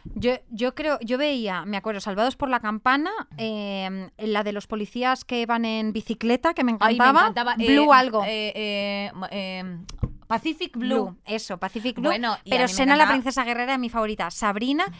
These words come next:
Speaker 1: Embrujadas, perdona, Embrujadas ha
Speaker 2: Embrujadas
Speaker 1: sido
Speaker 2: estaba cool.
Speaker 1: en nuestro Cora, esa gente de los finales de los ochenta y de los noventas,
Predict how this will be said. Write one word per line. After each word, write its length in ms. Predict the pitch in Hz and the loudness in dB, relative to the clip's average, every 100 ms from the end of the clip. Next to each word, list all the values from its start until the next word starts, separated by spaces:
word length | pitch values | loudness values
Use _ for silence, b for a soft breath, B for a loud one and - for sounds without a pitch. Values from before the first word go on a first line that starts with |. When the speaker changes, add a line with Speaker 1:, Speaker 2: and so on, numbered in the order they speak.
| B 226 240 214 | B 4 6 6
Speaker 1:
Embrujadas, 760 | 247 226 262 262 294 403 - - | 4 4 6 6 6 4 0 -6
perdona, 300 | 196 202 196 | -4 -2 -2
Embrujadas 500 | 196 208 208 220 - | 0 0 2 0 0
ha 40 | |
Speaker 2:
Embrujadas 200 | - 233 | -2 0
Speaker 1:
sido 100 | 254 | 4
Speaker 2:
estaba 200 | 349 156 | 2 2
cool. 240 | - 156 151 B B B B | -6 -10 -12 B B B B
Speaker 1:
en 140 | 214 226 | -6 -6
nuestro 400 | 269 - 226 226 | -6 -6 -8 0
Cora, 460 | 269 277 330 262 | 4 4 4 2
esa 200 | 262 254 | -2 -6
gente 220 | - 254 247 | -4 0 2
de 60 | |
los 300 | 233 233 - - | 2 -2 -8 -12
finales 340 | 247 240 247 | -4 -2 -2
de 60 | 233 | -2
los 120 | 220 | -4
ochenta 320 | 214 247 233 | -2 -2 -2
y 40 | |
de 60 | 220 | -2
los 120 | 208 | -4
noventas, 560 | 214 220 240 285 - | -4 -4 -4 -2 -4